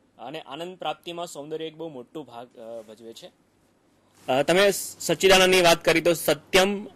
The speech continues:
શિવમ અને સુંદરમ, અ, આ જે ત્રણ મુદ્દા જે છે એ માણસના જીવનને અદ્ભુત બનાવે છે અથવા માણસને બીજા પ્રાણીઓથી અલગ પાડે છે. અંગ્રેજીમાં એક કહેવાય છે કે "food, fear and sex are common to man and animal. So what's the difference between man and animal?"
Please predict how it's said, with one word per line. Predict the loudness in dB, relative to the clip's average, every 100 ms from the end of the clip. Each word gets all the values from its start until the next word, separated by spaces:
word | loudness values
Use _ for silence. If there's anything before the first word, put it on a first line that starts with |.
| _ -6
શિવમ | 0 4 4
અને | 2
સુંદરમ, | 0 0 -2 -2
અ, | -8 -18 -14 -12
આ | -6 -4
જે | -4 -6 -10 -2
ત્રણ | 2 2
મુદ્દા | 2 0 2 2
જે | 4
છે | 0 -2 -6 -6 -4
એ | -2
માણસના | 0 -2 -2 -4
જીવનને | -2 -4 -2 -2 -4 -8 -20 -4
અદ્ભુત | -4 -2 -4
બનાવે | -4 -4 -2 -2
છે | -2 -4
અથવા | -4 -2 -2
માણસને | 0 -2 -4 -4 -4 -4
બીજા | -2 -2
પ્રાણીઓથી | -2 -2 -2 -2
અલગ | -4 -6
પાડે | -10 -10
છે. | -12
અંગ્રેજીમાં | -16 -20 -10 -4 -2 -2 -2
એક | -4
કહેવાય | -2 -4
છે | -4
કે | -8
"food, | -8 -10 -8 -6
fear | -6
and | -4 -6
sex | -6 -6 -6 -16 _ _ -6
are | -2 -2 -2
common | -4 -2 -4
to | -4 -2
man | -2 0
and | -2
animal. | -2 -4
So | -2
what's | -2 -2
the | -2 -4
difference | -4 -6 -8
between | -8 -8 -6
man | -6 -4 -4
and | -6 -10
animal?" | -12